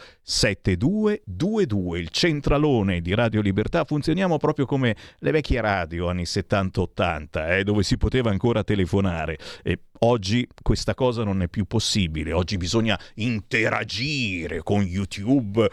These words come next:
con Facebook, tanto non vi caga nessuno, scrivete, ma che cavolo vuoi che gliene freghi? Qui invece si entra in diretta, eh, e non si può scappare. Io non so chi sta per arrivare in diretta, so che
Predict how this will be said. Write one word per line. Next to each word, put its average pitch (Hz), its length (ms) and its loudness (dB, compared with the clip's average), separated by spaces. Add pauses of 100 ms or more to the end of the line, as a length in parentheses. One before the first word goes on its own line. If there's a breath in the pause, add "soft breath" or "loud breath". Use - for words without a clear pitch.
(140 loud breath)
con 117 260 2
Facebook, 113 560 2
tanto 107 280 0
non 98 140 0
vi 90 120 -4
caga 87 300 0
nessuno, 95 460 0
scrivete, 92 580 0
ma 90 160 -2
che - 300 -10
cavolo 92 440 -2
vuoi 90 240 0
che 90 120 -6
gliene 87 220 0
freghi? 104 460 -2 (200 loud breath)
Qui 277 160 -4
invece 254 540 2
si - 240 -4
entra 269 240 2
in 262 60 -2
diretta, 240 560 2
eh, 226 400 -2
e 247 40 0
non 240 220 -4
si 233 140 -4
può 254 140 4
scappare. 185 760 2 (200 loud breath)
Io 277 120 2
non 233 140 2
so 262 220 4
chi 165 140 -10
sta 156 220 0
per 151 180 2
arrivare 123 400 2
in 117 80 0
diretta, 107 480 0
so 220 200 -4
che 185 220 0